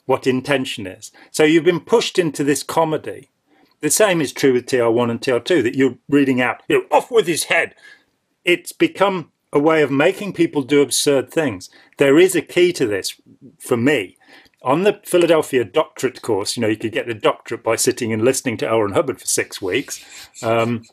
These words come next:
five hundred dollars, thirty-eight people did it. In that course, he reveals so much. One of the things he says is, in it, you have play, you have pieces in a game. Life is a game. You have pieces in a game.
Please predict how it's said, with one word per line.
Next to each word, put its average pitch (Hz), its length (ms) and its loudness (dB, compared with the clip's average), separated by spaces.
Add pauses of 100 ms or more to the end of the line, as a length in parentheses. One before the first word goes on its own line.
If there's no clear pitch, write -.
five 135 260 2
hundred 123 260 -6
dollars, 120 340 0
thirty-eight 117 460 0
people 110 300 -2
did 92 180 -6
it. 123 200 -6 (1000)
In 202 200 2
that 208 320 0
course, 151 340 2
he 151 180 2
reveals 139 480 2
so 170 300 0
much. - 520 -6 (520)
One 123 220 0
of 226 60 4
the 190 60 2
things 180 220 0
he 143 80 4
says 147 420 2
is, 107 300 -2 (760)
in 160 160 2
it, 208 160 2
you 147 220 0
have 139 260 0 (300)
play, 170 260 2
you 139 160 2
have 147 300 0 (680)
pieces 123 580 -2
in 113 180 -4
a 107 60 -4
game. 101 540 -6
Life 190 240 2
is 170 100 -12
a 147 60 -14
game. 98 320 -4
You 107 60 -8
have 143 160 -6
pieces 175 380 -4
in 104 120 -6
a 101 60 -12
game. 107 280 -4